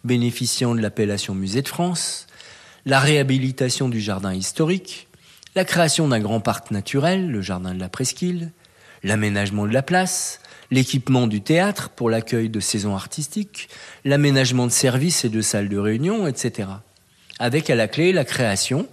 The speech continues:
et l'autofinancement de trente équivalents temps plein. Mais beaucoup reste à faire en matière d'équipement. D'abord, la réhabilitation de soixante-quinze logements dans l'aile droite du palais social. À peine une douzaine de personnes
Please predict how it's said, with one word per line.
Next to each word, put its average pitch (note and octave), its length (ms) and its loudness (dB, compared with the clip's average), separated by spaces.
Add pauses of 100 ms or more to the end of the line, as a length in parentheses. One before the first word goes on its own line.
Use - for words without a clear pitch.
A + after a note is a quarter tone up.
(260)
et D3+ 100 4
l'autofinancement B2 920 0 (280)
de B2 80 4
trente E3+ 320 -2
équivalents G2+ 420 -2
temps G2+ 180 -6
plein. F#2+ 280 -12 (420)
Mais C3+ 120 2
beaucoup E3+ 260 2
reste - 240 2
à D3+ 80 6
faire A3 240 2
en D3 40 2
matière C3+ 360 2
d'équipement. C3 520 -2 (480)
D'abord, F3 400 4
la C#3 120 4
réhabilitation B2+ 800 2
de F#3 60 -2
soixante-quinze D#3 680 2
logements C#3+ 560 2 (280)
dans B2+ 140 4
l'aile C3+ 220 4
droite D#3 280 2
du C#3 120 2
palais C#3+ 260 4
social. A2+ 720 -4 (1000)
À B2+ 80 0
peine F#3 220 2
une C3+ 320 2
douzaine F#3+ 500 4
de C#3+ 80 4
personnes F#3+ 680 -2